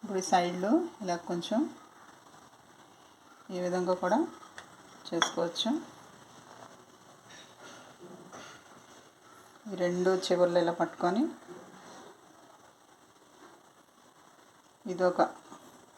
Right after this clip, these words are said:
మెథడ్. అన్నీ ఈ విధంగా చేసుకోవాలి,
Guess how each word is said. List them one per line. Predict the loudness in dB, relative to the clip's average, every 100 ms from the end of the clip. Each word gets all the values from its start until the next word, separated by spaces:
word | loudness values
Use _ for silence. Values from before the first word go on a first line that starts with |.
| -20 -20 -20 -4 -2
మెథడ్. | 2 4 4 2 -2 -20 -20 -20 -20 -20 -20 -6 0
అన్నీ | 4 4 4
ఈ | 4
విధంగా | 4 4 4
చేసుకోవాలి, | 2 0 2 4 4